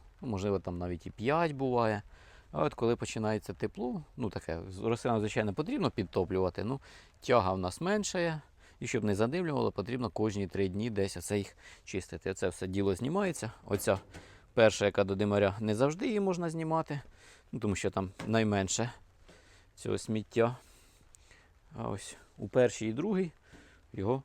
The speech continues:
вистачає. Тому потрібно буде прочищувати. Якщо не хочете так часто, то буде задимлення. У нас не було ще жодного сезону, щоб вона в нас не підзадиміла.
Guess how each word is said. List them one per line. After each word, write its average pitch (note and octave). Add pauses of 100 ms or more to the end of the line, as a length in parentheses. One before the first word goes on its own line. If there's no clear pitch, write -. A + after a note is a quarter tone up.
(140)
вистачає. G2+ (1160)
Тому B2
потрібно G#2+
буде G2
прочищувати. F2+
Якщо B2+ (440)
не B2
хочете -
так A#2+
часто, G#3
то -
буде G#2+ (520)
задимлення. G2 (720)
У -
нас B2+
не A#2
було A#2+
ще G#2
жодного G#2
сезону, D3+
щоб G2+
вона G2+
в B2+
нас A#2
не G#2
підзадиміла. G2+